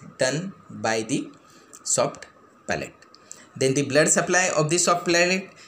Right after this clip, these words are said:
that is the greater palatine branch of maxillary artery, the palatine branch of facial artery and the palatine branch of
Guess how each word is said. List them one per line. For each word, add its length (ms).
that 180
is 180
the 180
greater 380
palatine 800
branch 480
of 320
maxillary 600
artery, 460
the 140
palatine 540
branch 320
of 200
facial 560
artery 480
and 200
the 80
palatine 500
branch 300
of 200